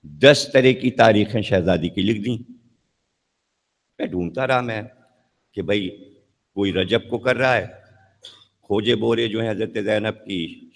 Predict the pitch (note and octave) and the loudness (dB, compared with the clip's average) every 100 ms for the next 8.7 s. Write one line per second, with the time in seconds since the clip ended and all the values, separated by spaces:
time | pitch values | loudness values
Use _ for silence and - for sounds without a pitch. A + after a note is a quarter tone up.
0 | - G2 G2+ G#2 - G#2 F#2+ F#2+ F2+ - | -8 -4 -2 -4 -10 -10 -6 -6 -8 -12
1 | - _ _ _ _ _ _ _ _ _ | -18 _ _ _ _ _ _ _ _ _
2 | _ _ D2+ F#2 A2+ A#2+ B2+ B2+ B2 C#3 | _ _ -4 -2 0 0 -2 -2 -2 -4
3 | B2+ G#2 - - _ _ _ _ _ _ | -4 -6 -8 -16 _ _ _ _ _ _
4 | _ _ _ _ - A#2+ A#2+ - A2+ A2+ | _ _ _ _ -6 -6 -4 -2 -2 -2
5 | A#2+ A2 A2 - _ _ _ _ _ G#2+ | -6 -8 -10 -18 _ _ _ _ _ -2
6 | G#2 G#2 - G#2 G#2 F2 - - _ D#2 | -2 -2 -6 -8 -6 -6 -8 -20 _ -6
7 | F#2+ G2+ A#2+ A#2+ B2 B2 B2 A#2+ B2 B2 | -2 0 0 0 -2 0 -2 -4 -8 -8
8 | B2+ B2 A#2+ A#2+ G#2+ D#2+ | -4 -2 -4 -6 -14 -14